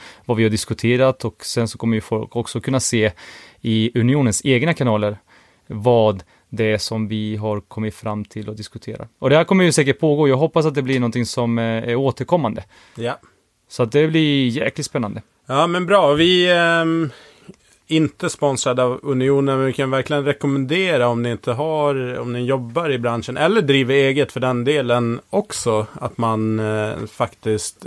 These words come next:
Speaker 2: kikar in deras
Speaker 1: Mm.
Speaker 2: erbjudande, både för de som är anställda och även för de som driver egen business. Man kan få en jäkla massa hjälp, eh, där och undvika en hel del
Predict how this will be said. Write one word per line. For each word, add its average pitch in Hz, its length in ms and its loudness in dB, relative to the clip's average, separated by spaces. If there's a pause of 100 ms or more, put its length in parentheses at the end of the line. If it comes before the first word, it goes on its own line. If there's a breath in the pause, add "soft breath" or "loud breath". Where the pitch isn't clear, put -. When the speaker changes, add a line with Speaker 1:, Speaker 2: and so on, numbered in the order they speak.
Speaker 2:
kikar 123 480 -2
in 143 220 0
deras 110 480 4
Speaker 1:
Mm. 117 160 2
Speaker 2:
erbjudande, 117 560 -2
både 113 380 -4
för 135 380 -6
de 117 220 0
som 117 140 -8
är 120 40 0
anställda 170 500 0
och 185 220 -6
även 120 340 0
för - 120 -6
de 107 220 0
som 110 360 -2 (500 loud breath)
driver 120 380 2
egen 120 440 2
business. 123 360 0
Man 123 140 0
kan 156 140 2
få 147 120 0
en 135 80 0
jäkla 127 280 2
massa 120 300 0
hjälp, 113 380 0 (260)
eh, 101 520 -2
där 104 240 -2
och 107 120 0
undvika 110 520 -2
en 104 340 -2
hel 101 240 -4
del 101 180 -2